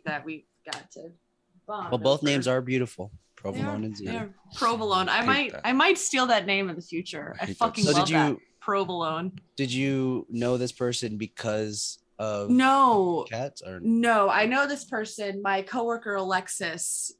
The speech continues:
Speaker 1: uh, is, is
Speaker 2: Friend of
Speaker 1: close
Speaker 2: a
Speaker 1: friends
Speaker 2: friend.
Speaker 1: with her.
Speaker 2: Okay.
Speaker 1: Yeah, friend of a friend.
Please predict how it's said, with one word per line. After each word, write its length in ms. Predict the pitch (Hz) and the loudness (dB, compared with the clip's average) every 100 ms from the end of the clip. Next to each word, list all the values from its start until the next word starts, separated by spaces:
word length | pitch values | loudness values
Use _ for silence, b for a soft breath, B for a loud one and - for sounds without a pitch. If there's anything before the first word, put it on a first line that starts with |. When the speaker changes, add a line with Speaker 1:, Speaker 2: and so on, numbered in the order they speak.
| _ - | _ -6
Speaker 1:
uh, 380 | 175 170 160 160 - | -2 -2 -2 -8 -8
is, 320 | 180 180 - - - | -6 -6 -8 -14 -10
is 80 | 185 | -2
Speaker 2:
Friend 180 | 127 123 | 2 4
of 60 | 104 | 2
Speaker 1:
close 100 | 107 | 2
Speaker 2:
a 40 | |
Speaker 1:
friends 140 | 202 101 | 0 -2
Speaker 2:
friend. 120 | 87 | -2
Speaker 1:
with 100 | - | -6
her. 240 | 165 - - - | -14 -18 -12 -2
Speaker 2:
Okay. 60 | 117 | 0
Speaker 1:
Yeah, 100 | - | 0
friend 220 | - 196 | -4 -6
of 80 | 170 | -6
a 20 | |
friend. 500 | 170 147 113 - - | -10 -10 -10 -12 -16